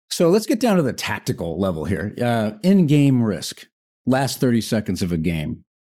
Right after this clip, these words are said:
kind of what we were talking about with Butler, except you're now a coach. What kind of decisions, risk decisions, are you making as a coach? Can you give us an example where you had to make a really difficult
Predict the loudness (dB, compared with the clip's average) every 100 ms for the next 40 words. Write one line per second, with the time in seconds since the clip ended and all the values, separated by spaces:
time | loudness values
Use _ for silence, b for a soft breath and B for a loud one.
0 | 0 2 2 0 -2 -2 -2 -2 -2 -2
1 | -2 -4 -2 -4 -4 -8 -8 -6 -4 -4
2 | -6 -6 -6 -6 -10 -14 b b b _
3 | -8 -4 0 0 0 -2 -2 -2 -4 -4
4 | -2 -2 -4 -6 -4 -2 -2 0 0 0
5 | 0 -2 -4 -4 -8 -6 -4 -2 0 0
6 | -4 -2 -2 0 -2 -2 0 0 0 0
7 | -2 -2 -4 -2 0 0 -2 -2 -4 -4
8 | -2 -4 -4